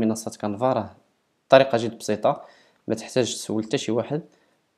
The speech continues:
دير فقط هادشي اللي وريتك في هاد لا فيديو. كما كتشوف انا هنا عندي مثلًا، آه، الا بغيتي تحيد الباك جراوند، غنخلي لك لا فيديو ديال تحت اللي شرحت لك فيه بحال اش تحيد.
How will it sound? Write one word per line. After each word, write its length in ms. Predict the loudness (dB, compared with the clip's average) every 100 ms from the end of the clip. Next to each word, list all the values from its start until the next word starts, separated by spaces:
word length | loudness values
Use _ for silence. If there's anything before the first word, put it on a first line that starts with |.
| _
دير 160 | 2 4
فقط 300 | 6 4 2
هادشي 180 | 0 0
اللي 120 | 0
وريتك 240 | 0 -2
في 100 | -4
هاد 80 | -2
لا 100 | -2
فيديو. 440 | -4 -2 -2 -4 -10 _ _ -4
كما 160 | 0
كتشوف 360 | 2 0 -2 -6
انا 260 | 0 0 2
هنا 120 | 0
عندي 220 | 2 0
مثلًا، 520 | -2 -2 -2 0 -4 -8 _ _ _ _ _ -8
آه، 300 | -6 -4 2
الا 120 | 4
بغيتي 240 | 4 0
تحيد 240 | 0 0 0
الباك 280 | 2 0 2
جراوند، 360 | 4 4 4 -4 _ _ _ _ _
غنخلي 260 | -6 -2 -2
لك 120 | 2
لا 100 | 2
فيديو 260 | 2 0 0
ديال 280 | 2 2 0
تحت 320 | -8 -16 -6
اللي 140 | -6
شرحت 300 | -2 -4 -4
لك 120 | -10
فيه 280 | -6 -2 -2
بحال 240 | 0 2 2
اش 140 | -2
تحيد. 420 | -4 0 0 -2